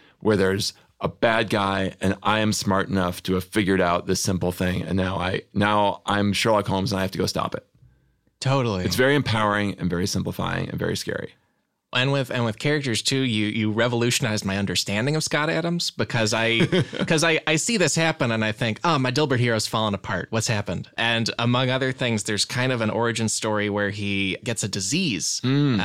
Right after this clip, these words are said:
Speaker 2: and you tell this fascinating story about him having spasmodic dysphonia, uh, which I had never heard of, but apparently it's a really rare, really painful disease.
Speaker 1: Yeah, and he couldn't talk.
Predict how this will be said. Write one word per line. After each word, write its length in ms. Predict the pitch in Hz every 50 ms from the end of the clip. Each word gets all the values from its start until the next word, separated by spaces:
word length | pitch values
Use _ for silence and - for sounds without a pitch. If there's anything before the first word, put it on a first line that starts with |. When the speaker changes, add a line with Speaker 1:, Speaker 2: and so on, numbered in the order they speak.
| 107 107 85
Speaker 2:
and 160 | 107 110 113
you 60 | 107
tell 200 | 107 - 127 123
this 120 | 117 107 -
fascinating 320 | - 117 110 - 117 107 98
story 200 | - 113 110 104
about 180 | 101 104 104
him 120 | 104 107 104
having 340 | 107 113 107 104 101 98
spasmodic 800 | 98 - - - 107 104 104 98 107 107 113 120 117 113 107 -
dysphonia, 800 | - 113 107 - - - 113 107 104 101 95 92 - - - - _ _ _ _ _ _ _ _ -
uh, 140 | 98 101 104
which 160 | 104 110 -
I 60 | 139
had 80 | 131 139
never 180 | 151 156 147 123
heard 180 | 139 143 127
of, 160 | 110 95 92
but 120 | 98 104 101
apparently 420 | 95 - 123 127 120 - 120 113
it's 160 | 104 104 -
a 180 | - 101 95 95
really 460 | 92 98 107 117 123 123 120 117 107
rare, 460 | 101 95 107 107 107 107 107 104 101
really 240 | 101 104 101 101 95
painful 420 | 90 - 107 104 101 98 - 98 95
disease. 540 | 90 92 90 - - - - - - - - _ _ _ _ - - - _ _
Speaker 1:
Yeah, 140 | - 120 131
and 100 | 143 123
he 60 | 107
couldn't 280 | 107 - 135 135 104 -
talk. 540 | - - - 123 151 139 - - - -